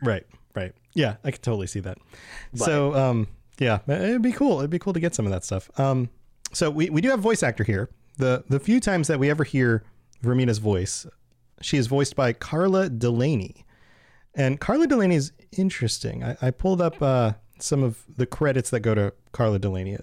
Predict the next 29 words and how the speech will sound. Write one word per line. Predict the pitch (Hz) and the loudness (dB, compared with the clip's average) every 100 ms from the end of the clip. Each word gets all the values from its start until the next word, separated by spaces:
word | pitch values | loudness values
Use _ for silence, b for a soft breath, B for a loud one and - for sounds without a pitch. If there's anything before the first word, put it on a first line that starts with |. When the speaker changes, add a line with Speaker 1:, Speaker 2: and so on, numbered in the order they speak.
| - | -14
Speaker 1:
Uh, | - 117 _ 120 151 - _ - | -18 -20 _ -20 -20 -20 _ -20
voices | 135 139 117 208 262 - 277 233 160 123 156 - - | -12 -6 0 2 2 4 4 4 0 -6 -10 -16 -20
for | - - 165 | -8 -2 0
lots | 147 185 254 | 2 2 2
of | 311 | 2
things | 240 185 | 2 2
that | 156 | 2
aren't | 151 151 | 2 0
video | 127 135 185 | 0 0 0
games. | 95 92 - - B B B B 135 | 0 -4 -8 -12 B B B B 0
Um, | 135 120 110 - - - - - _ | 2 2 -2 -6 -18 -20 -20 -20 _
she's | - - 170 151 127 - | -8 0 2 2 0 0
in | 180 175 135 | 2 2 2
Red | 143 131 | 0 2
Dead | 120 | 2
Redemption | 107 101 98 107 | 2 2 -2 -6
two | - 277 202 110 180 - _ - | 0 2 4 4 0 -4 _ -2
as | 117 | -2
some | - 110 | 0 0
other | 95 | 0
characters. | 92 104 90 92 98 113 - B B B B | -2 -2 -2 -4 -4 -4 -4 B B B B
She | - 151 | -2 0
also | 156 156 143 | 2 2 0
voices, | 127 135 - 120 110 | 2 0 2 0 2
uh, | 131 113 123 | 2 2 2
in | 113 | 0
Skyrim, | 104 202 208 139 107 110 143 b b b b b _ _ - | 0 0 2 2 4 2 0 b b b b b _ _ -4
Aventus | 131 139 139 131 120 - - _ _ _ _ | 0 0 0 0 -2 -6 -10 _ _ _ _
Aretino. | 131 - - 196 247 92 117 | 0 0 2 0 0 0 -4